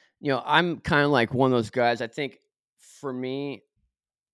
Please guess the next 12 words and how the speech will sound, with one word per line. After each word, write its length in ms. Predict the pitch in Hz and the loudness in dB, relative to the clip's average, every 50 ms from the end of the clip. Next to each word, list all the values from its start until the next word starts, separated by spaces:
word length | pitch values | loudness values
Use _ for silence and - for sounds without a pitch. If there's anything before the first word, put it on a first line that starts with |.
| _ _ _ - | _ _ _ -4
I 100 | 143 170 | -2 2
like 300 | 190 170 151 139 - - | 4 4 4 4 2 0
people, 400 | - 127 123 - - 92 90 87 | 2 2 2 2 0 -4 -4 -6
you 140 | 87 90 98 | -6 -6 -6
know, 100 | 101 101 | -6 -6
like, 200 | 95 95 95 - - | -6 -8 -8 -8 -4
I 40 | 120 | -4
don't 180 | 123 127 120 | -4 -4 -4
care 460 | - - 123 117 113 107 101 98 98 _ _ _ _ _ _ _ _ _ _ _ _ _ _ _ _ _ _ _ _ - | -4 -2 -2 0 0 0 -2 -2 -6 _ _ _ _ _ _ _ _ _ _ _ _ _ _ _ _ _ _ _ _ -6
who 140 | 113 113 131 | 0 2 4
you 260 | 123 113 104 98 92 | 4 4 4 4 2
are, 440 | 92 98 101 104 101 98 92 95 110 | 0 0 0 0 -2 -4 -6 -8 -14